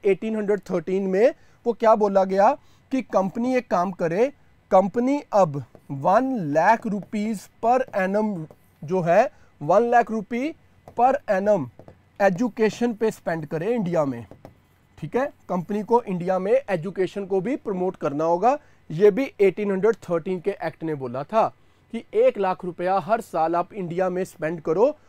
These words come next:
for promotion of education। तीसरी चीज़, एटीन हंड्रेड थर्टीन के एक्ट ने बोला था कि अब जो ईसाई पादरी हैं, क्रिश्चियन मिशनरीज, they can preach in India, right? They can preach in India।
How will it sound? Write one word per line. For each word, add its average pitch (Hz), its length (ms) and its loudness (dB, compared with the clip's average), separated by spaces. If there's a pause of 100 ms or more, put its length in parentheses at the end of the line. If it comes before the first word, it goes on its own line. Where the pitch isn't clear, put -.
(200)
for 226 120 2 (120)
promotion 175 440 -6
of 247 200 0 (100)
education। 160 640 -2 (720)
तीसरी 269 440 0
चीज़, 196 340 -4 (720)
एटीन 220 280 4
हंड्रेड 254 200 0 (100)
थर्टीन 208 300 -2
के 233 80 0
एक्ट 226 180 0
ने 226 100 4
बोला 180 300 0
था 214 240 2 (340)
कि 254 120 -6 (120)
अब 208 200 2
जो 240 300 0
ईसाई 208 340 0
पादरी 180 500 -2
हैं, 208 220 0 (100)
क्रिश्चियन 233 400 -4
मिशनरीज, 190 760 -4 (340)
they 190 160 0 (100)
can 247 160 2 (180)
preach 220 400 -4
in 190 140 -4
India, 147 320 2 (680)
right? 196 360 -2 (120)
They 156 220 -6
can 285 200 -2 (180)
preach 233 340 -4
in 165 120 -6
India। 123 280 -8